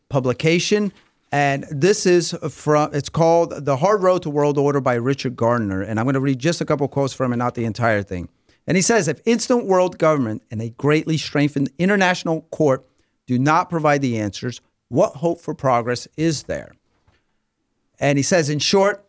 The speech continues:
the House of World Order will have to be built from the bottom up rather than from the top down. It will look a lot like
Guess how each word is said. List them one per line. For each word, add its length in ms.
the 100
House 340
of 140
World 240
Order 400
will 220
have 260
to 80
be 160
built 460
from 160
the 80
bottom 440
up 300
rather 440
than 160
from 160
the 80
top 360
down. 400
It 80
will 160
look 200
a 60
lot 380
like 320